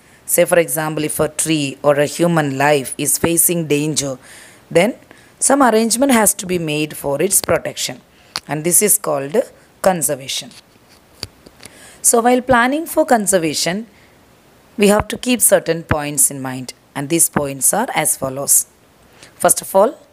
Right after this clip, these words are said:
gather information about the availability of utilized or unutilized resources of any particular region. Then, second point is use scientific method for its exploitation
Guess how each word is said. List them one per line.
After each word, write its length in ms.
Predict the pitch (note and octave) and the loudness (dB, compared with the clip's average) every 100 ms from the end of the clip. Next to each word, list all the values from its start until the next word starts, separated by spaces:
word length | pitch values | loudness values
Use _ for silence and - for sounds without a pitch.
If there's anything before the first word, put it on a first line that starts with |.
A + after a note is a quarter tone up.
| _ _ _ - D#3+ | _ _ _ -10 2
gather 320 | F#3 G3 A3+ | 2 4 0
information 720 | G3+ - G3 G3 D#3+ D3+ D3+ - | 0 0 0 2 -2 -6 -10 -6
about 340 | D3 D#3 D3 | 2 2 2
the 140 | E3 - | -2 0
availability 800 | D#3 E3+ F3+ G3 G3+ G3+ G3 G#3+ | -2 0 -2 -2 -2 -4 2 4
of 240 | B3 - _ _ _ - | 4 0 _ _ _ -4
utilized 760 | E3 F3+ G3+ G#3 A#3+ B3 - | 0 2 2 4 4 2 6
or 160 | A#3+ D#4+ | 4 6
unutilized 800 | F3 F#3 G3+ F#3+ E3 E3+ E3+ - | 0 0 -2 -4 0 2 2 0
resources 800 | E3 D3+ - D3 C#3+ - B3 - | -2 0 2 2 2 2 0 2
of 260 | D3+ D#3 - | 4 4 2
any 240 | C#3+ E3 | -2 -2
particular 540 | F#3 D3+ - - D3+ B3 - C3+ | -2 -4 -4 -6 -4 -4 -8 -4
region. 500 | C#3+ A2+ C3 C3 A2 _ _ _ _ _ - - - - - - | -4 -4 -8 -10 -14 _ _ _ _ _ -20 -20 -20 -20 -20 -4
Then, 280 | C#3+ E3 B3 _ _ _ _ _ _ _ | 2 2 0 _ _ _ _ _ _ _
second 380 | - D#3 E3+ D#3+ | -2 0 -2 -2
point 320 | E3 E3 D#3+ | -2 -2 -6
is 300 | B3+ - - _ _ _ | -2 -2 -4 _ _ _
use 420 | E3+ A3+ F4+ - - - | 0 2 4 0 -4 -8
scientific 600 | - G3+ A3 B3 - B3 | 0 2 2 -2 -4 -2
method 520 | F#3 E3 F3+ E3+ F3+ | -2 0 2 2 0
for 240 | - E3 D#3 | 0 0 0
its 180 | - | -2
exploitation 920 | D3+ - - C3+ C#3+ D3 D3+ - C3 | -2 -2 0 0 0 0 0 2 -2